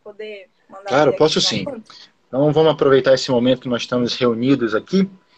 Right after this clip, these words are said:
Speaker 2: e iniciar a nossa conversa com o nosso Pai Celeste.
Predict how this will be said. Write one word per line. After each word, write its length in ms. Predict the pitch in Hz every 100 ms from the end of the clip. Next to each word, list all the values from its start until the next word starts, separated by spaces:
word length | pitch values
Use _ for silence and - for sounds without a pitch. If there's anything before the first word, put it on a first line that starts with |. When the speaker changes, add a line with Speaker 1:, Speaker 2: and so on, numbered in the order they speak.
| _ 151
Speaker 2:
e 180 | 170
iniciar 420 | 175 185 156 156 156
a 100 | 160
nossa 240 | 156 156
conversa 500 | 143 139 123 139 147
com 100 | 135
o 20 |
nosso 220 | 131 - -
Pai 200 | 131 135
Celeste. 720 | 143 117 117 117 - -